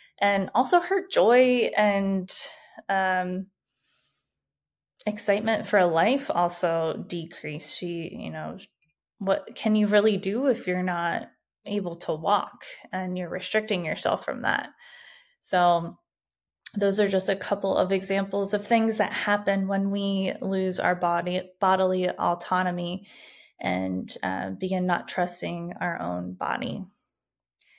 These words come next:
And then, uh, finally, the, the other thing that happens is you begin to lose confidence in yourself and other aspects of your life,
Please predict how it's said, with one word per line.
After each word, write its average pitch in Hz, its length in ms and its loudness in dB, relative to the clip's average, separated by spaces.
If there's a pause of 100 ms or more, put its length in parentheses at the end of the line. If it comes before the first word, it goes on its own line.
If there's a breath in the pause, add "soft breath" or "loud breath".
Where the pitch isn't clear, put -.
(640 soft breath)
And 208 140 6
then, 214 260 6 (280)
uh, 196 260 4
finally, 220 840 4 (420 loud breath)
the, 202 380 8
the 214 80 8
other 226 240 8
thing 220 240 2
that - 160 2
happens 190 640 2
is 190 460 0 (500 loud breath)
you 247 120 0
begin 330 240 4
to 320 60 10
lose 233 300 6
confidence 214 760 2
in 196 240 0
yourself 190 560 2
and 180 120 0
other 180 280 6
aspects 175 640 0
of 175 140 0
your 175 180 -2
life, - 600 -4